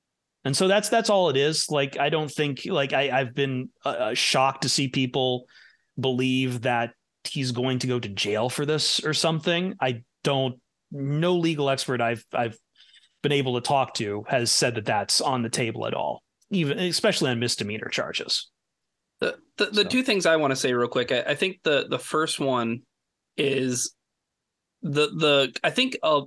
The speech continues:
Speaker 2: a lot of the concern with him right now is the way that his story changed. And with, you know, him,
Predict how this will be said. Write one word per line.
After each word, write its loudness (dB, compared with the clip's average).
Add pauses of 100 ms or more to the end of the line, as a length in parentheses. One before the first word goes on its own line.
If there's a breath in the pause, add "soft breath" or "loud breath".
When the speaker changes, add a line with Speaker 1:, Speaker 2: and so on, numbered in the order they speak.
Speaker 2:
a 2
lot 4
of 2
the 0
concern 0 (100)
with -2 (120)
him -2
right 2
now 2
is -2
the 0
way 2
that 0
his -2
story -2
changed. -4 (1000 loud breath)
And 2 (160)
with, 0 (180)
you -2
know, -2
him, 0